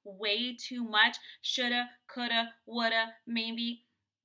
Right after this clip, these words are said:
They're not real. Yes, I understand why you would do those things. It's a human nature to do those things. But when you put too much energy into the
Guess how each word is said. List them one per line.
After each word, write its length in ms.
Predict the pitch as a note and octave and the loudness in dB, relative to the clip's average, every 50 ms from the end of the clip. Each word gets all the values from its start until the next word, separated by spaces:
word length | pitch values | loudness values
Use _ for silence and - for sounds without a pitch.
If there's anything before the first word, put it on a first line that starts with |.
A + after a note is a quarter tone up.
| _ _ | _ _
They're 100 | C#4 D4 | 0 2
not 300 | D4 E4+ F4+ D#4 C4+ A#3 | 2 4 2 2 0 -2
real. 280 | C#4 C#4+ C4+ A#3 G#3 G3+ G3 | -2 0 0 0 -2 -2 2
Yes, 260 | C4+ C#4+ D#4 E4+ E4 - - | 4 4 6 4 2 0 0
I 120 | A#3+ A#3+ | 0 0
understand 540 | B3 A#3+ A#3 A#3 - - A3 A3+ A#3 A3 G3+ | 0 -2 -4 -6 -2 -2 0 0 0 -2 -2
why 280 | G3+ G3+ G3 G3 G#3 | -2 0 2 2 2
you 140 | A3 A#3 B3 | 2 0 -4
would 100 | B3 C4 | -6 -6
do 100 | B3+ C4+ | -6 -6
those 200 | C4 C#4 C#4 C#4 | -4 -4 -4 -4
things. 200 | C#4+ C#4+ C#4 C4+ | -4 -4 -6 -6
It's 140 | B3+ A3+ - | -8 -6 -8
a 60 | G3+ | -8
human 380 | F#3+ - - A3 G#3+ G3+ G3+ G3 | -8 -10 -12 -12 -10 -10 -8 -6
nature 280 | F#3+ F#3 G3+ G3+ B3 | -6 -6 -6 -6 -8
to 60 | A#3+ A#3+ | -6 -6
do 100 | C4 C4 | -6 -6
those 160 | C4 C4+ C4 | -4 -6 -6
things. 260 | - C#4 C#4 C#4 B3+ | -6 -6 -6 -6 -8
But 160 | - A#3 - | -10 -12 -12
when 100 | A3+ A3+ | -8 -6
you 100 | A#3 A3+ - | -6 -8 -8
put 120 | - - - _ | -12 -14 -14 _
too 320 | - - - - C#4 C#4+ D4+ | -8 -8 -6 -6 -8 -8 -4
much 300 | D4+ D4+ D4 D4 - - _ | -4 -4 -4 -4 -8 -4 _
energy 540 | G3+ G#3+ G#3+ A3+ B3 B3+ A#3+ - B3 A#3+ | -2 -2 -2 -2 -6 -6 -6 -8 -8 -6
into 260 | A3+ A3+ A3+ - A#3+ A#3 | -8 -8 -8 -8 -8 -6
the 120 | G#3+ G3 | -8 -8